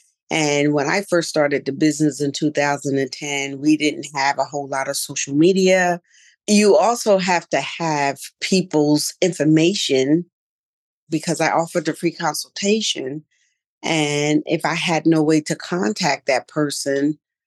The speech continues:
I would not be able to let them know what was going on with the business. So with the free consultation, the first thing I would do is gather their phone number and their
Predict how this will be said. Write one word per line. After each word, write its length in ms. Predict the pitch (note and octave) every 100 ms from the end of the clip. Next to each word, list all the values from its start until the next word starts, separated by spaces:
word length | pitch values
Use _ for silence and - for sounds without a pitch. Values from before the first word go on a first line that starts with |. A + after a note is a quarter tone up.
| _ _ -
I 120 | F3+
would 160 | F3+ F3+
not 200 | E3+ D#3+
be 140 | E3
able 140 | D#3+ C#3+
to 100 | D#3
let 240 | D#3 D#3
them 180 | E3 D#3
know 160 | D3+ C#3+
what 240 | D3 C#3
was 140 | D3
going 320 | C#3+ D3 C#3 C3+
on 180 | C3+
with 140 | C#3 -
the 80 | C3+
business. 680 | D3 C#3 - - - - _ _ _ _ _ _ _ -
So 200 | - D#3+
with 280 | E3 A#3 -
the 100 | C4
free 280 | - F#3 F#3
consultation, 1000 | F#3+ D#3+ - D3+ - F#3 A3+ - D3 C#3
the 80 | C#3+
first 280 | F3 E3+
thing 180 | F3+ D#3
I 120 | D3+
would 200 | C#3 C#3
do 280 | B2+ D#3+ D#3
is 140 | C#3+ -
gather 380 | D3 D3 D#3 D3+
their 180 | C#3+ C3+
phone 320 | - D3 D3+
number 480 | D3+ C#3+ C#3 C3 -
and 380 | D3 C#3+ C#3 C3+
their 380 | C3+ C3+ C3+